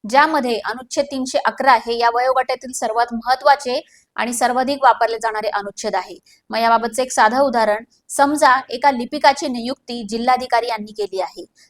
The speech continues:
तर त्या लिपिकाला तहसीलदार जो दि-, जिल्हाधिकाऱ्यापेक्षा कनिष्ठ आहे, बडतर्फ करू शकत नाही. आणि यावरचं दुसरं उदाहरण, जर एका सरकारी कर्मचाऱ्यावर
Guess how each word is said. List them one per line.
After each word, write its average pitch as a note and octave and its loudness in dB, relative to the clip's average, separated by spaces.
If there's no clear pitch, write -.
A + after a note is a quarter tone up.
तर B3+ 0
त्या C4 6
लिपिकाला A#3+ 2
तहसीलदार C4+ 4
जो A#3+ -2
दि-, A3+ -8
जिल्हाधिकाऱ्यापेक्षा B3 0
कनिष्ठ C4 -2
आहे, A#3+ 4
बडतर्फ A#3 0
करू A3 -4
शकत G#3 -8
नाही. F3+ -14
आणि G3+ -2
यावरचं A3+ 2
दुसरं A#3 0
उदाहरण, A#3 2
जर C#4+ 4
एका C#4+ 2
सरकारी B3+ 0
कर्मचाऱ्यावर A#3+ 2